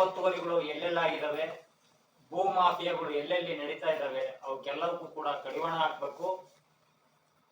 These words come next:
ರೈತರ ಪರವಾಗಿ ತಾವು ಏನು ಜನಪ್ರಿಯ ಮುಖ್ಯಮಂತ್ರಿಗಳಾಗಿ ತಾವು ಕಾರ್ಯನಿರ್ವಹಿಸ್ತಾ ಇದ್ದೀರಿ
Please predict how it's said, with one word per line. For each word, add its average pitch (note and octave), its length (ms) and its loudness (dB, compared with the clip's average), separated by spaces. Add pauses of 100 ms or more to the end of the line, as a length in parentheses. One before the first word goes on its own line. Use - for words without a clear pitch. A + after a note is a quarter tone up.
(800)
ರೈತರ F#3 480 2 (600)
ಪರವಾಗಿ F3+ 580 4 (840)
ತಾವು D#3+ 220 6 (240)
ಏನು F#3 180 4 (760)
ಜನಪ್ರಿಯ E3+ 460 -2 (200)
ಮುಖ್ಯಮಂತ್ರಿಗಳಾಗಿ D#3 960 -2 (600)
ತಾವು D3 240 0 (260)
ಕಾರ್ಯನಿರ್ವಹಿಸ್ತಾ D3+ 800 -4
ಇದ್ದೀರಿ - 280 -8